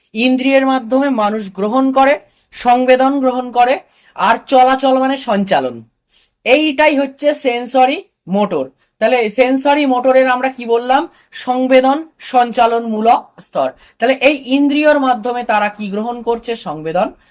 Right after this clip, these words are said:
আর চলাচলের, চলাচল অর্থাৎ সঞ্চালন। তারপর ধীরে ধীরে প্রতীক এবং ভাষার মাধ্যমে শেখার ক্ষমতাটা বাড়ে। এরপরে তারা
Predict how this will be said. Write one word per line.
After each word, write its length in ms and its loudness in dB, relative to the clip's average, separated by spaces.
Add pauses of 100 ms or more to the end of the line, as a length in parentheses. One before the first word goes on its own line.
(100)
আর 220 -2
চলাচলের, 600 0 (180)
চলাচল 400 -2
অর্থাৎ 300 -6
সঞ্চালন। 640 -10 (1200)
তারপর 480 4
ধীরে 320 -6
ধীরে 220 -2
প্রতীক 500 -6
এবং 280 -2
ভাষার 360 -2
মাধ্যমে 400 -6
শেখার 320 -4
ক্ষমতাটা 560 -4 (440)
বাড়ে। 300 -2 (460)
এরপরে 460 -2
তারা 360 0